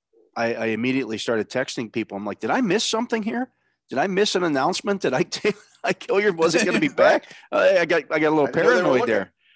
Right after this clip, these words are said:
Speaker 1: Um, you know, so I was told that, uh, this came about, um, rather quickly. Uh, so, you know, obviously, uh, there was talks, uh,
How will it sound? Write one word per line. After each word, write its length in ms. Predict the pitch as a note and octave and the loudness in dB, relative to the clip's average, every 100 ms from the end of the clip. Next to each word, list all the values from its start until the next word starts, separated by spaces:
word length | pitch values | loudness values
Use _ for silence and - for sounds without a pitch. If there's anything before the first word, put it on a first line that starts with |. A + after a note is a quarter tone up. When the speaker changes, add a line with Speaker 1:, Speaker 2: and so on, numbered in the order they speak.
| _ - | _ -2
Speaker 1:
Um, 600 | A#2 A2+ A2 G#2+ G#2+ A2 | 0 2 2 0 -2 -4
you 100 | C3 | -2
know, 160 | A2+ A2 | 0 -2
so 400 | - B2+ A#2 - _ _ - | 0 2 2 -2 _ _ -6
I 120 | A2+ | -2
was 160 | A#2 A2+ | -2 -2
told 300 | D3+ C3+ A2 | 0 0 0
that, 240 | A#2 - | -4 -2
uh, 360 | A#2 A2 G2+ F#2+ - _ _ _ _ _ _ _ - | 0 0 0 -2 -6 _ _ _ _ _ _ _ -6
this 160 | C3 - | -4 -2
came 220 | C#3+ B2 | -2 -2
about, 580 | A2+ A#2 A2+ A2 - - - | 0 0 0 -2 -8 -20 -10
um, 560 | G#2+ G#2 F#2+ F#2 F#2 F2 _ _ _ _ _ _ _ _ _ _ _ _ _ A#2 | -4 -2 -2 -6 -10 -20 _ _ _ _ _ _ _ _ _ _ _ _ _ -4
rather 280 | A#2 A2 | -2 -2
quickly. 600 | G2+ C#3 C3 A#2+ B2 A2+ - | -2 -4 -4 -2 -2 -4 -8
Uh, 320 | G#2 G2 F#2 | -8 -6 -6
so, 360 | E2+ A2+ G#2 F#2+ - - | -6 -4 -2 -4 -10 -10
you 100 | G2 | -6
know, 120 | G2+ | -2
obviously, 500 | A2+ A2 - G#2+ F#2 _ _ _ _ - | -2 -4 -8 -10 -10 _ _ _ _ -10
uh, 260 | F#2+ F#2 F2+ | -6 -4 -4
there 140 | G2 | -6
was 320 | G2+ F#2 - - _ _ _ _ _ _ _ _ _ _ | -8 -10 -12 -18 _ _ _ _ _ _ _ _ _ _
talks, 320 | - B2+ - | -4 -2 -2
uh, 60 | - | -8